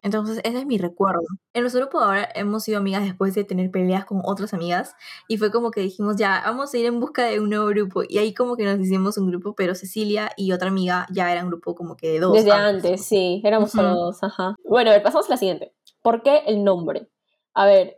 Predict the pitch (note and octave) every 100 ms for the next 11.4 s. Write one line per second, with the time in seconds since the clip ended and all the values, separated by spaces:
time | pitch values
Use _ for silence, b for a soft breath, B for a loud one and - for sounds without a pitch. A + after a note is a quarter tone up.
0 | - G3+ G3+ G3+ G#3 B3 C4+ D#4+ E4 D#4
1 | D4 C#4 D4+ A3 G#3 A3 B3 G#3+ G3 E3+
2 | - - A3+ G#3+ G3+ G3+ F#3+ - - C#5+
3 | C#5+ C4+ G#3+ G3 A3+ - F#3+ F#3+ F#3+ -
4 | G3+ G3 G3+ A#3 A#3 G3+ G3+ G3+ G#3+ -
5 | F#3 F#3 - F3 E3+ A3+ A3 - - -
6 | - b b b b b G#3+ G#3 A3 A3
7 | A3 A#3 A#3 C#4 - G3 F#3+ F#3 F#3 G#3
8 | G#3+ A3 A3+ G3 F3+ G3 F#3+ F3 E3+ D#3+
9 | - - A#3+ B3 B3+ A#3 A3+ A3+ G#3+ A3
10 | - _ - G#3+ A3+ G#3+ G3+ G3+ G3+ G3+
11 | G#3 G3+ - G3